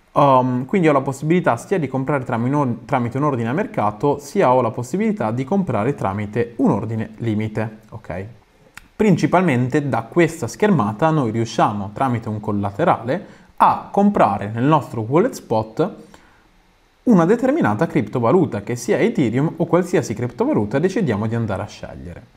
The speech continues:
Chiaramente, stessa cosa, noi pos-, una volta che abbiamo comprato questa criptovaluta all'interno del, del wallet spot, possiamo selezionare dei livelli di vendita, quindi per esempio dei, dei livelli di take profit, quindi in questo caso per esempio io ho tredici virgola cinquantadue Atom.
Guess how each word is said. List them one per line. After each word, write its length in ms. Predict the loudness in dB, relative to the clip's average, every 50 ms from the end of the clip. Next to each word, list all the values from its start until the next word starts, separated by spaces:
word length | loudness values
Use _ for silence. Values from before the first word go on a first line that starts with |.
| -20 -20 -20 -20 -20 -20 -20 -20 _ _ _ _
Chiaramente, 680 | 2 2 4 4 4 4 2 2 0 -2 -4 -6 -6
stessa 460 | -6 -4 0 0 0 2 2 0 0 2
cosa, 360 | 2 2 4 2 2 0 0
noi 140 | 0 0 0
pos-, 240 | -2 -4 -6 -6 -4
una 140 | -4 0 4
volta 300 | 4 4 4 2 -2 -2
che 80 | -2
abbiamo 320 | 0 0 2 2 0 0 -2
comprato 580 | -2 -4 -2 0 2 4 4 4 2 0 -4
questa 260 | -4 -4 -6 -4 -6
criptovaluta 640 | -6 -6 -8 -6 -2 2 2 4 4 2 2 0 0
all'interno 380 | 0 0 0 0 2 2 2 0
del, 320 | -2 -2 -2 -4 -4 -6 -6
del 160 | -8 -8 -6
wallet 280 | -2 0 0 0 0
spot, 520 | -2 -4 -2 0 0 0 0 -2 -2 -2 -2 -4 -14 -20 -20 -20 -20 -20 _ _ -20 -20 _ _
possiamo 540 | 0 0 0 2 2 4 4 4 2 0
selezionare 640 | -2 -2 -2 -2 -2 -2 -2 -2 0 0 0 0 0
dei 200 | 0 0 0 0
livelli 440 | 0 0 2 2 2 4 4 4 2
di 100 | 2 2
vendita, 540 | 2 2 2 2 2 0 0 0 -2 -2 -4
quindi 280 | -2 0 0 0 0
per 140 | 0 0 0
esempio 320 | 0 2 2 0 0 0 0
dei, 320 | 0 0 0 0 -2 -6
dei 160 | -6 -4 -2 -2
livelli 380 | 0 2 2 2 2 2 0
di 140 | 0 -2 -2
take 180 | -2 -4 -6 -4
profit, 440 | -2 0 2 2 0 -2 -6 -6
quindi 180 | -4 -2 -2 -2
in 60 | -2
questo 200 | -4 -6 -6 -4
caso 300 | 0 2 0 0 0 -2
per 80 | -2 0
esempio 340 | 0 0 0 -2 -2 -2 -4
io 40 |
ho 40 | -4
tredici 400 | -2 0 2 2 2 2 0 0
virgola 300 | 0 0 2 0 0 -2
cinquantadue 720 | -2 -4 -8 -8 -6 -2 -2 -2 -2 -2 -2 0 0 0 0
Atom. 340 | -2 -4 -8 -8 -10 -10